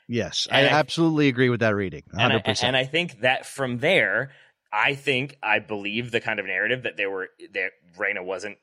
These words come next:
Speaker 2: maybe training the way he was supposed to, which is where there was the idea that, like, well, maybe he's hurt and we just don't know it. And, and, but I think reading, like, hearing some of those stories, but then hearing the way the players seemed really frustrated.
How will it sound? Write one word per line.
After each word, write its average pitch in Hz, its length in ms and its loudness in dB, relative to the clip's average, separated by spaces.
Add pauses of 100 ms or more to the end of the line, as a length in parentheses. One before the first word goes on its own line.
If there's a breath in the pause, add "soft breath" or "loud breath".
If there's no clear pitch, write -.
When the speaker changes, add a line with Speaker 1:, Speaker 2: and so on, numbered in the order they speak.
(160)
Speaker 2:
maybe 95 240 -10
training 143 460 0
the 151 80 -2
way 160 120 4
he 170 80 0
was 160 120 -2
supposed 151 400 -2
to, 190 80 -4
which 123 200 0
is 110 120 -6
where 107 480 2 (340 soft breath)
there 110 140 2
was 110 120 -2
the 110 140 2
idea 98 240 0
that, 104 80 -6
like, 92 160 -12
well, 95 100 -8
maybe 104 280 -6
he's 143 180 -6
hurt - 380 -4
and 98 120 -10
we 101 120 -6
just 107 240 -6
don't 117 160 -2
know 151 240 4
it. 69 180 -12
And, 117 180 0
and, 131 280 0 (260 soft breath)
but 131 100 4
I 143 120 6
think 175 420 -2 (520)
reading, 147 480 -2
like, 120 140 0
hearing 185 300 0
some 170 140 -4
of 143 100 -4
those 135 220 2
stories, 110 580 -2
but 120 140 -2
then 139 160 0
hearing 135 380 -2
the 110 80 -2
way 107 220 -2
the 98 100 -6
players 160 640 -2
seemed 160 440 -6
really 156 200 -2
frustrated. 160 640 -2